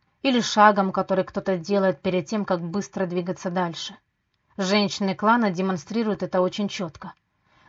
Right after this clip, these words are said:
Они чувствуют себя оскорблёнными и очернёнными, когда их называют комаристками или преступницами, как будто преступница — это всего лишь приговор к действию,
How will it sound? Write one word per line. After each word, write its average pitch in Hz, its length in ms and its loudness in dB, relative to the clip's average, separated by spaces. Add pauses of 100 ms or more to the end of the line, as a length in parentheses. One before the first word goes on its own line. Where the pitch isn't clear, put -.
Они 214 200 4
чувствуют 311 440 0
себя 240 240 4
оскорблёнными 247 760 0
и 233 220 -6
очернёнными, 226 840 -2
когда 180 300 0
их 180 100 -4
называют 180 480 -2
комаристками 180 800 -2
или 175 120 0
преступницами, 175 800 -8 (440)
как 202 180 4
будто 196 240 2
преступница — 202 680 -2
это 185 140 0
всего 190 260 -2
лишь 185 180 -4
приговор 185 440 0
к 190 80 -4
действию, 175 560 -4